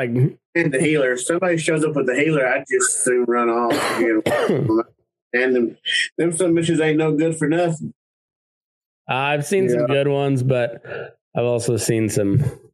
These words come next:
Speaker 1: some not so
Speaker 2: There
Speaker 1: good
Speaker 2: was a
Speaker 1: ones.
Speaker 2: guy when I was down south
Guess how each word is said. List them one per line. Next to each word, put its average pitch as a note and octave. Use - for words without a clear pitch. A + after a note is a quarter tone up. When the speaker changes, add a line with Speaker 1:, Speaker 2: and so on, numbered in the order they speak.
Speaker 1:
some G#2+
not -
so -
Speaker 2:
There F3
Speaker 1:
good -
Speaker 2:
was E3+
a D#3+
Speaker 1:
ones. D3
Speaker 2:
guy E3
when C#3+
I C#3+
was C#3+
down D3
south C#3+